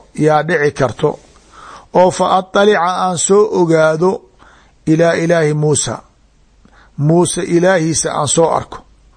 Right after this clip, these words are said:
Muusa marka waxaa weeyaan Fircawn cilmi billaahi tacaala uma lahayn. Laakiin markuu leeyahay, "War sar dheer ha lay dhiso oo aan samada Ilaahay ka soo raadiyo," markuu leeyahay,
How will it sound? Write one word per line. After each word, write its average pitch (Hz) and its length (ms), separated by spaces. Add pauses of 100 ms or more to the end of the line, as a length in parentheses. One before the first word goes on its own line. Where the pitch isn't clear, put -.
(760)
Muusa 170 640 (580)
marka 170 340
waxaa 165 280
weeyaan 180 380
Fircawn 160 680 (1300)
cilmi 180 420
billaahi 175 500
tacaala 160 440
uma 151 280
lahayn. 120 320 (960)
Laakiin 180 460
markuu 190 360
leeyahay, 190 480
"War 160 220 (580)
sar 190 340
dheer 208 220
ha 165 100
lay 190 260
dhiso 151 480 (800)
oo 170 160
aan 170 180
samada 196 440
Ilaahay 185 440
ka 165 160
soo 202 220
raadiyo," 160 520
markuu 190 340
leeyahay, 196 500